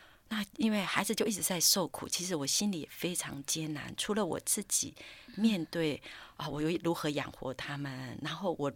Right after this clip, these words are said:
如何，就是，呃，面对这样的重创，然后再来更大的艰难是，啊，女儿就一直身体很多的状况，然后她也不断的在受苦。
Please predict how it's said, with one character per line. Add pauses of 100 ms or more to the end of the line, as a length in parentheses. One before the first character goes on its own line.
如
何， (540)
就
是， (220)
呃，
面
对
这
样
的
重
创，
然
后
再
来 (120)
更
大
的
艰
难
是， (760)
啊，
女
儿
就 (140)
一
直
身
体
很
多
的
状
况， (380)
然
后
她
也
不
断
的
在
受
苦。